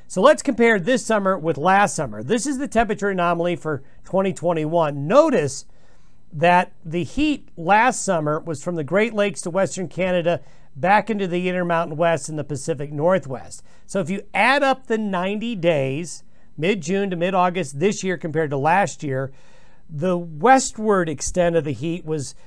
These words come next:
certainly more in the northern and western areas of the United States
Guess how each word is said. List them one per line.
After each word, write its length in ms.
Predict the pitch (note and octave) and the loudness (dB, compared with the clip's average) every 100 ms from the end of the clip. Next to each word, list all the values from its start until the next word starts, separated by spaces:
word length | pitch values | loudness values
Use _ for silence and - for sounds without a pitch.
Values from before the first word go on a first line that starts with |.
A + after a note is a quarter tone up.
| - | -18
certainly 540 | - - B3+ C#4+ G#3+ G3+ | -12 0 2 2 0 0
more 240 | F#3 G3+ | 2 2
in 60 | F#3 | 2
the 80 | E3+ | 0
northern 400 | F3+ F#3+ F3+ D#3+ | 0 0 0 0
and 80 | |
western 340 | D#3+ G#3+ G#3 F3+ | 2 2 0 -4
areas 240 | D#3 D3+ | -2 -2
of 80 | C#3 | -2
the 80 | C#3+ | -2
United 300 | C#3+ C#3 B2 | -2 -2 -4
States 420 | - C#3+ C#3 | -6 -6 -8